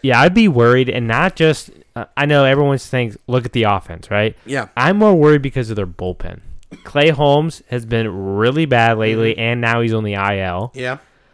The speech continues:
Speaker 1: Aroldis Chapman, I don't believe in you. He's, he's not what he was.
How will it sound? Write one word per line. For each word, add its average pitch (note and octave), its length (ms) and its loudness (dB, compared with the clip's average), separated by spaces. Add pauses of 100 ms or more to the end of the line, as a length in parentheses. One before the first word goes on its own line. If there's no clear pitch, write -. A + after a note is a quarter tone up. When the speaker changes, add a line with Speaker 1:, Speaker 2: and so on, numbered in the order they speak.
(380)
Speaker 1:
Aroldis C#3+ 400 2
Chapman, D#3 500 0 (120)
I E3+ 100 0
don't B2+ 160 -2
believe G#2 240 -4
in G2+ 100 -8
you. G#2+ 340 -8
He's, F3+ 180 -4 (100)
he's D#3+ 240 0
not D3 320 2
what C#3+ 160 0
he C3+ 60 0
was. F#2+ 380 -6